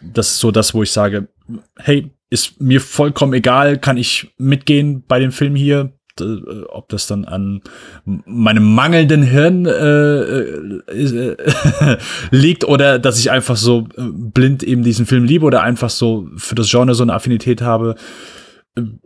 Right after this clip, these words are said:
ich kann's ja nicht sagen, aber da hab ich mich, äh, nach jeder Sichtung nie dran gestört. Äh, klar, das Ende ist so ein bisschen dran getackt, aber vielleicht hab ich's auch damals so ein bisschen gefühlt gesagt, okay, gut, Ende ist nicht mehr so gut.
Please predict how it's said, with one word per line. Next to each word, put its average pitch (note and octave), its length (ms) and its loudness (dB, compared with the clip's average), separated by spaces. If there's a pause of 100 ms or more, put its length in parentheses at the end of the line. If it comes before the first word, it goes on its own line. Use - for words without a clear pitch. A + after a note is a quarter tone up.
(640)
ich - 280 -2
kann's B2+ 200 0
ja C#3+ 60 2
nicht A#2+ 140 2
sagen, A#2+ 360 2
aber G#2+ 220 2
da G2+ 440 2
hab G#2 140 -8
ich - 180 -6
mich, - 420 -2
äh, G2+ 420 -2
nach G2+ 380 -4 (300)
jeder A2+ 240 2
Sichtung G#2+ 460 0
nie A2+ 240 0
dran A2+ 200 0
gestört. A#2+ 480 0 (600)
Äh, G#2+ 260 0
klar, F#2 460 -2
das A2 140 0
Ende C#3+ 220 2
ist B2+ 80 -2
so C#3 80 2
ein A#2+ 40 2
bisschen B2 260 0
dran B2 200 0
getackt, C3 440 -4
aber G#2 340 0 (560)
vielleicht B2+ 420 0
hab F3+ 100 0
ich's F3+ 100 2
auch D3+ 120 -4
damals C#3+ 520 0
so C#3+ 100 4
ein B2 120 0
bisschen C3 400 0
gefühlt B2+ 300 -6
gesagt, A#2+ 220 -4
okay, B2 260 -2
gut, A#2+ 260 -8
Ende A#2+ 120 -4
ist A#2 120 -6
nicht - 140 -10
mehr A2+ 100 -2
so A#2 100 0
gut. A#2+ 200 -6